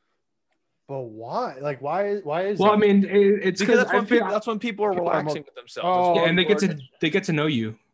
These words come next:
Speaker 3: Yeah,
Speaker 2: You
Speaker 3: that's,
Speaker 2: know?
Speaker 3: they get to
Speaker 1: Oh,
Speaker 3: know,
Speaker 1: okay.
Speaker 3: it's not, yeah, they're not knowing you as, like, a, a viewer
Speaker 2: Like a
Speaker 3: or a
Speaker 2: business
Speaker 3: fan or a
Speaker 2: mogul.
Speaker 3: business. Now it's like, "Oh, this is just one-on-one shit. If you wanna talk about stuff like that, then sure."
Speaker 1: Yeah, see, that's why, that's why I kinda enjoyed, uh, hanging out with Matt Houston,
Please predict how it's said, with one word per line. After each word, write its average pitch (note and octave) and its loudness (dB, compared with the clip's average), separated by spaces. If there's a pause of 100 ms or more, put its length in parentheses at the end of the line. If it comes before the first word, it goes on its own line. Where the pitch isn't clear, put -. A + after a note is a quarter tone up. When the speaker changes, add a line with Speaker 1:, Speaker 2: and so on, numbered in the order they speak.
Speaker 3:
Yeah, A3+ 0
Speaker 2:
You D#3+ -2
Speaker 3:
that's, B2 -8
Speaker 2:
know? B2 -6
Speaker 3:
they F3+ -2
get F3+ 0
to F3 2
Speaker 1:
Oh, E3+ 2
Speaker 3:
know, E3+ 0
Speaker 1:
okay. B2 -10
Speaker 3:
it's A#2 -16
not, F3 -6
yeah, D#3+ -2
they're C#3 -8
not D3 -4
knowing D3 -6
you C#3+ -4
as, B2+ -8
like, C3 -8
a, A#2 -6
a A#2+ -10
viewer B2+ -8
Speaker 2:
Like C#3 -2
a C#3 0
Speaker 3:
or C3+ 0
a B2+ -8
Speaker 2:
business C3 -4
Speaker 3:
fan B2+ -4
or A#2+ -6
a A#2 -6
Speaker 2:
mogul. A2+ -16
Speaker 3:
business. C3+ -6
Now C#3 -6
it's B2+ -10
like, C3 -6
"Oh, C#3+ 0
this C3 -14
is C3 -14
just A2+ -16
one-on-one B2 -10
shit. C#3+ -8 (360)
If B2 -12
you A#2+ -14
wanna C#3 -6
talk C#3+ -8
about C#3+ -6
stuff C#3+ -8
like C3+ -8
that, C#3 -6
then A#2 -16
sure." C3 -10 (540)
Speaker 1:
Yeah, G#3 -8
see, - -12
that's A3 -6
why, A#3 0
that's F#3 -4
why G#3 -4
I F3+ -2
kinda F#3+ -6
enjoyed, D#3 -6
uh, C3+ -6
hanging C#3+ -8
out C3+ -4
with C3 -6
Matt C3 -10
Houston, B2+ -16